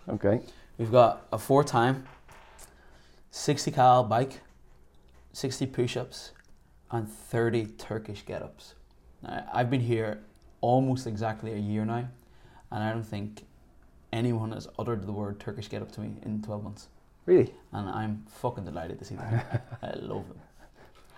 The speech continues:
Speaker 2: What's, uh, let, let's go over the workout first. Um, what's the stimulus behind this? What are we working on today?
Speaker 1: We're working on that f-, that kind of global fatigue.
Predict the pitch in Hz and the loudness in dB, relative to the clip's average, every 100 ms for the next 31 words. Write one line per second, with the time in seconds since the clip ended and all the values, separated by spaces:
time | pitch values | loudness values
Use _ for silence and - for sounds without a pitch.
0 | - - - 113 147 - 143 131 123 - | -20 -20 -6 -2 -2 4 6 6 4 0
1 | - - - - - _ _ _ - - | -14 -20 -20 -20 -20 _ _ _ -20 -2
2 | 147 - 147 156 170 143 123 120 113 110 | -2 4 4 8 8 8 4 2 -2 -4
3 | 107 - 117 110 110 107 - - - - | -4 -4 -2 -2 -4 -10 -18 -20 -20 -20
4 | - - - - 127 131 131 127 120 - | -20 -20 -8 -4 -2 0 2 2 0 -4
5 | 110 104 101 - - 113 117 110 110 107 | -4 -4 -6 -12 -8 -2 -2 -2 -6 -8
6 | 104 107 107 - - - - - _ - | -8 -8 -8 -12 -20 -20 -20 -20 _ -20
7 | - _ - - - _ 104 107 123 123 | -20 _ -20 -20 -20 _ 6 8 8 6
8 | 120 113 110 104 - - 107 - - - | 4 6 6 4 -2 -4 -4 -4 -10 -20
9 | - - 101 - 90 - - 101 113 123 | -20 -10 -10 -8 -12 -6 4 8 10 8
10 | 120 113 110 - 101 87 | 6 2 -2 0 0 -2